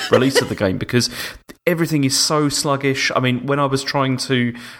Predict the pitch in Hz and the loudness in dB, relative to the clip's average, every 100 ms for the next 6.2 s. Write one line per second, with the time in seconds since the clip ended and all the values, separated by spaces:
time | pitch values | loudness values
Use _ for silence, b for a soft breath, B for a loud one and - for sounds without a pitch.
0 | - 117 - - 127 - - 123 - 117 | -4 -2 -2 -2 -2 -2 -2 -2 -2 0
1 | 120 120 117 123 113 117 113 113 113 110 | 2 2 2 0 2 0 2 2 2 0
2 | 98 104 - 107 - - 117 107 - 110 | 0 -2 0 -2 -2 -6 -4 -4 -2 0
3 | 110 110 107 101 95 - 98 98 107 - | 0 0 0 0 0 -2 -4 -4 -4 -4
4 | 98 95 104 - 95 101 95 B B B | -4 -4 -4 0 0 2 0 B B B
5 | B - 113 110 - - 131 127 - 135 | B -2 0 2 0 0 -2 -2 -2 0
6 | - | -2